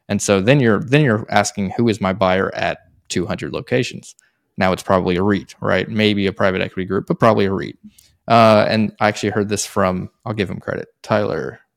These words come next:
I don't know Tyler's last name. Sorry, Tyler. Uh, Tyler at Extra Space, uh, was telling me, you know, how, how important it was to him that there were some, um, uniformity in the technology that's coming out.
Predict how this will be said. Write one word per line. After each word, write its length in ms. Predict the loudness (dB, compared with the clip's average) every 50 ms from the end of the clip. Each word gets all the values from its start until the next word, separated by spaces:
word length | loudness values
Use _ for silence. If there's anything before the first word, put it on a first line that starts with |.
| _
I 80 | -10 -10
don't 100 | -10 -10
know 60 | -10
Tyler's 320 | -12 -12 -12 -12 -10 -10
last 220 | -10 -10 -10 -12 -12
name. 140 | -14 -14 -14 _
Sorry, 240 | 0 0 0 0 0
Tyler. 280 | -4 -8 -10 -10 -14 _ -18 -20 -20 -20 -6 2
Uh, 200 | 6 8 8 8
Tyler 320 | 8 6 6 8 8 8 6
at 60 | 6
Extra 200 | 2 0 -2 -6
Space, 340 | -4 -4 -4 -4 -4 -6 -14 _ _ _ _ _ -2
uh, 180 | 2 4 6 6
was 140 | 4 2 0
telling 260 | 2 2 2 2 2
me, 280 | 2 0 0 -2 -4 -4
you 120 | -2 0 0
know, 120 | 0 -2
how, 360 | -2 0 2 4 4 4 2 0
how 200 | 2 2 4 4
important 360 | 2 2 2 0 0 0 0
it 80 | -2
was 200 | -2 -2 -2 -2 -4
to 80 | -8
him 480 | -8 -4 -2 0 2 2 0 0 -4 -6 _ _ _ _ _ _ -8
that 420 | -4 0 0 0 0 -2 -4 _ _ _ _ _ _
there 300 | -20 -8 -2 0 2 2
were 160 | 2 0 -2 -4
some, 720 | -4 -4 -2 0 0 2 2 2 0 -2 -2 -4 -6 _ _ _ _ _ _ _ _ _ _ _ -12
um, 760 | -10 -8 -8 -6 -6 -6 -8 -8 -8 -8 -8 -10 -12 _ _
uniformity 840 | -4 -2 0 0 -2 -2 -4 -2 0 2 2 2 0 0 -2 -4 -6
in 160 | -6 -6 -4
the 60 | -4 -4
technology 580 | -4 -4 -4 -4 -2 -2 -2 -2 -4 -4 -6
that's 200 | -6 -6 -8 -8
coming 280 | -8 -8 -8 -8 -8 -10
out. 200 | -10 -10 -12